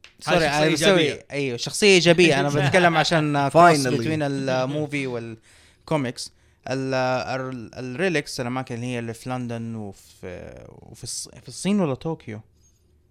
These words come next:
Speaker 1: كان. المهم، اللي هو الريليكس اللي كان في نيويورك وفي لندن وزي كده، لما تدخل واحدة من البيوت حقت الريليكس هذه، بتشوفهم إنهم هم مجمعين حاجات مرة كثيرة.
Speaker 2: في لن-، أظن اللي كان في لندن.
Speaker 1: أيوة، هي هم ثلاثة.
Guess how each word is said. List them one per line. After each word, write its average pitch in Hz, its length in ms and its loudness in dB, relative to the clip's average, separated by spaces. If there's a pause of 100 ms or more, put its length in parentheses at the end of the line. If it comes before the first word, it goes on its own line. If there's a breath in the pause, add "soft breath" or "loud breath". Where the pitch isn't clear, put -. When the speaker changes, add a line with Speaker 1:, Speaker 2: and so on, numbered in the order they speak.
(160)
Speaker 1:
كان. 110 280 -10 (360 soft breath)
المهم، 175 280 0
اللي 151 220 -2
هو 185 180 4
الريليكس 160 400 -2
اللي 139 100 -6
كان 151 160 -4
في - 140 -14
نيويورك 135 520 -4
وفي 127 180 -12
لندن 127 220 -6
وزي 120 240 -6
كده، 127 260 -6 (380 soft breath)
لما 120 120 -2
تدخل 151 380 0
واحدة 160 300 0
من 135 180 0
البيوت 123 500 2
حقت 151 260 -6
الريليكس 147 380 -2
هذه، 139 140 -2
بتشوفهم 156 360 -6
إنهم 135 220 -2
هم 151 160 -2
مجمعين 123 500 -6 (480)
حاجات 139 340 -4
مرة 147 120 -4
كثيرة. 123 260 -8
Speaker 2:
في 151 60 2
لن-، 151 240 4
أظن 135 340 2
اللي 139 140 2
كان 135 160 -2
في - 120 -6
لندن. 110 280 -8 (880)
Speaker 1:
أيوة، 135 240 0
هي 139 420 0
هم 156 240 2
ثلاثة. 131 480 2